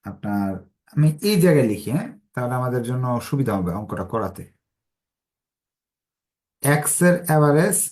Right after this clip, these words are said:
এ, এক্স বার এভাবে বোঝানো হয়। এখন এই জায়গায় দেখবেন এক্স বার বা অ্যাভারেজ এর কথা যে বলা আছে, এক্স বার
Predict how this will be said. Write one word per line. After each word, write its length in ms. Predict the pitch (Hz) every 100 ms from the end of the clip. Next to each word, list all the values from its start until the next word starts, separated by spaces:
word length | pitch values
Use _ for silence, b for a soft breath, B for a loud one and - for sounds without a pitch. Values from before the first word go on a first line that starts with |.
| -
এ, 180 | 123 117
এক্স 300 | 143 143 -
বার 540 | 98 123 120 90 -
এভাবে 340 | 139 131 127 - _ -
বোঝানো 280 | 107 98 82
হয়। 280 | - - - _ _ _ _ _ _ _ _ _ _ _ _ _ _ _ _ _
এখন 280 | 127 127 156 -
এই 160 | 180 196
জায়গায় 280 | 196 190 180
দেখবেন 540 | 165 143 151 202 - _ _ -
এক্স 360 | 143 160 139 120
বার 300 | 123 131 120
বা 220 | 123 -
অ্যাভারেজ 500 | - 156 160 143 131
এর 120 | 131 131
কথা 260 | 131 127
যে 120 | 123
বলা 260 | 120 135 139
আছে, 380 | 120 95 - - _ _ _ _ _ _ _ _ _ _ _ _ _ _ _ -
এক্স 360 | 131 139 131 113
বার 380 | 110 117 135